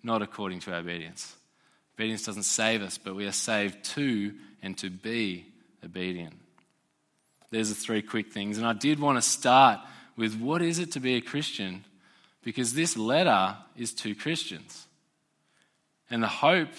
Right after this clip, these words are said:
that Peter's talking about, that we're gonna be looking into, is a hope that is for Christians. If you aren't a Christian,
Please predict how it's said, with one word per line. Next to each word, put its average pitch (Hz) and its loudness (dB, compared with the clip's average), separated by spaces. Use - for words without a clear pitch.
that 113 -4
Peter's 156 0
talking 101 -4
about, 90 0
that 101 -6
we're 117 2
gonna 160 0
be 110 0
looking 95 -4
into, 92 -8
is 117 -4
a 135 -2
hope 101 2
that 113 -4
is 123 -2
for 101 -4
Christians. 110 -6
If 113 -8
you 123 4
aren't 113 4
a 135 -4
Christian, 143 -2